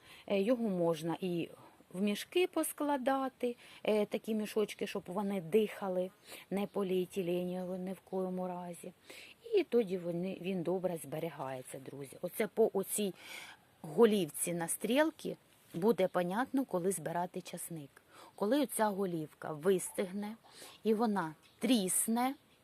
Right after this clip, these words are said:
і в течение неділі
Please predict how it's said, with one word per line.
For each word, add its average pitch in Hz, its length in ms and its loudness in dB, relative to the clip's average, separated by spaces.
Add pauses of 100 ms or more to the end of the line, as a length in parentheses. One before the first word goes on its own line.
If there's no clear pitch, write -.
(540)
і 285 380 6
в 180 100 -14
течение 196 720 -2
неділі 185 800 4